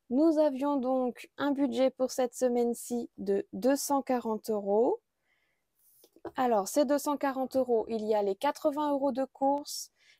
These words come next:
les vingt euros de sortie, dix euros pour divers, vingt euros pour perso, cinquante euros pour le tabac divan, je ne sais pas si on l'entend, mais il y a un petit chat énervé à côté, soixante euros pour le psy,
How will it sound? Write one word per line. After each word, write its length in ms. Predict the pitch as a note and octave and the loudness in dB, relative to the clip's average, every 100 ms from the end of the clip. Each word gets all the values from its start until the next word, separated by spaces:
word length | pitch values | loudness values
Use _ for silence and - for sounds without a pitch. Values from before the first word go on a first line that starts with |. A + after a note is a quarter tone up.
| - | 0
les 160 | A3+ | 2
vingt 260 | G#3 A#3+ C4 | 2 2 2
euros 260 | C4+ C4+ B3+ | 2 2 0
de 120 | A#3+ | -2
sortie, 720 | - A3+ - - D4+ F4 D4 | -4 -6 -6 -2 2 4 2
dix 380 | G3+ B3+ C4+ A#3+ | -2 0 2 2
euros 360 | C4 B3 B3 - | 2 4 0 -2
pour 200 | A3 G#3 | -6 -6
divers, 600 | F#3+ G3+ G3 G3+ B3 D4 A3 | -4 -4 2 2 2 -2 -6
vingt 320 | G#3+ C4+ C#4 | -2 0 2
euros 400 | C4+ C4 C4+ C4 _ _ _ | 2 2 2 0 _ _ _
pour 160 | D#4+ D4+ | -2 -2
perso, 640 | C#4 C4 - - B3+ F4 _ _ _ _ _ _ _ | -4 -4 -4 0 2 0 _ _ _ _ _ _ _
cinquante 520 | - D#4 D#4 D#4 D4 | -4 -2 0 -4 0
euros 300 | C#4+ C4+ C#4 | 0 2 0
pour 200 | - B3+ | 0 2
le 80 | A#3+ | 2
tabac 380 | - G#3+ G#3+ G#3+ | 2 2 4 2
divan, 480 | G#3 G3+ A3+ D4 - _ | -2 0 0 0 -6 _
je 120 | G#3 | -12
ne 60 | G3 | -8
sais 160 | A3+ | -6
pas 160 | G#3+ A3+ | -2 -4
si 140 | - | -4
on 40 | A3+ | -4
l'entend, 300 | A3 G#3+ A3+ | -4 -2 -2
mais 140 | A3 | -2
il 40 | F#3+ | -4
y 40 | |
a 60 | F#3+ | -6
un 60 | |
petit 360 | - C4 - C4 | -4 -6 -4 -8
chat 260 | - B3 - | -2 -2 -2
énervé 600 | C4 C4 B3 A#3 B3 - | -4 -4 -4 -2 -2 -2
à 140 | A#3 | -8
côté, 500 | - G#3+ - B3 C#4+ G#4+ _ - - - - _ | -2 -4 -2 -2 -2 -2 _ -20 -20 -20 -20 _
soixante 640 | - D4+ E4+ E4 D#4+ D4 | 0 4 4 4 -2 2
euros 400 | D4+ C4+ C4+ C4+ _ - | 0 4 2 2 _ -2
pour 180 | D#4 | 2
le 140 | D4+ B3+ | 4 2
psy, 420 | - - B3 | -2 -8 -6